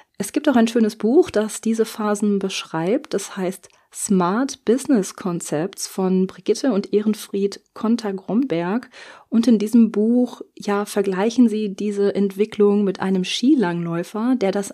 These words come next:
eine Bein am anderen Bein vorbeizieht. Ja, in der Praxis zeigt sich das zum Beispiel daran, dass du schon erste Produkte, Angebote und Konzepte zu einem von dir festgelegten Schwerpunktthema entwickelt hast und so mit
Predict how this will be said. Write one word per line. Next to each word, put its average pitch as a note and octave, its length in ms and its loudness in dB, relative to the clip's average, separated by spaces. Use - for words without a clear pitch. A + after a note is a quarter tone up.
eine A#3+ 340 2
Bein G3 460 -2
am G3 280 -2
anderen G3 560 -2
Bein E3+ 420 -4
vorbeizieht. - 1080 -8
Ja, F3+ 200 -2
in G3 100 -2
der F#3 80 0
Praxis G#3 500 -2
zeigt G3+ 260 0
sich F#3+ 100 -4
das - 180 -4
zum G3 140 -2
Beispiel F3 320 -4
daran, F#3 380 -2
dass - 180 -8
du - 80 -2
schon F#3 280 -2
erste F3 380 -4
Produkte, A3 880 2
Angebote G3 720 4
und F3+ 220 -2
Konzepte G3 720 2
zu G3 160 -8
einem F#3 220 2
von F3+ 180 -2
dir G3 160 2
festgelegten F#3 640 -2
Schwerpunktthema A#3+ 720 0
entwickelt G#3 480 -4
hast G3+ 300 -4
und F#3+ 120 0
so G3+ 140 -2
mit G#3+ 220 -4